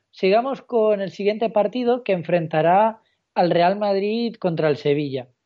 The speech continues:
El Madrid que, a pesar de tener, eh, jornada europea contra el Borussia de Dortmund y ganar tres a dos,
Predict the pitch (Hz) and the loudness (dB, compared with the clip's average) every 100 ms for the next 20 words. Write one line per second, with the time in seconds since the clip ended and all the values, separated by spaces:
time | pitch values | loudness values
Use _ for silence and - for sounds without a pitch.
0 | _ _ _ - 180 180 180 185 220 240 | _ _ _ -2 0 2 0 0 -2 -6
1 | - - 196 180 175 196 202 220 220 214 | -4 2 2 0 -2 -2 0 -2 -2 -2
2 | 220 214 202 185 170 170 160 151 - 165 | 2 4 4 4 4 4 4 0 0 -2
3 | 156 170 196 185 175 214 220 226 170 143 | 0 2 2 2 0 0 -2 -2 -4 0
4 | 147 139 143 143 175 156 156 180 160 139 | 0 2 0 2 2 4 4 2 0 -6
5 | 135 131 127 135 139 139 131 _ _ - | -8 -8 -8 -6 -6 -4 -6 _ _ -20
6 | _ _ - 165 160 180 202 214 277 - | _ _ -2 0 4 4 6 4 2 -8
7 | - | -20